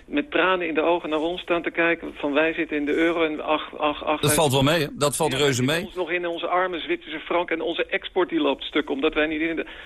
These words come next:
Speaker 1: Dat
Speaker 2: Zeker.
Speaker 1: zijn
Speaker 2: Wat
Speaker 1: onwaarheden. En dan als laatste,
Speaker 2: Ja.
Speaker 1: eh, tien jaar geleden was ons beloofd... Ja,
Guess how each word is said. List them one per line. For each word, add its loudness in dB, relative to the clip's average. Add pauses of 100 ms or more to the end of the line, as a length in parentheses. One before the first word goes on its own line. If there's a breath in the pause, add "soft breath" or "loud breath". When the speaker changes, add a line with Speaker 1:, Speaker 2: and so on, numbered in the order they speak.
Speaker 1:
Dat -2
Speaker 2:
Zeker. 2
Speaker 1:
zijn 0
Speaker 2:
Wat 0 (400)
Speaker 1:
onwaarheden. 2
En -6
dan -4
als -4
laatste, -2 (300 loud breath)
Speaker 2:
Ja. 0
Speaker 1:
eh, 0 (200)
tien -6
jaar 2
geleden 0
was 0
ons -8
beloofd... 2
Ja, -4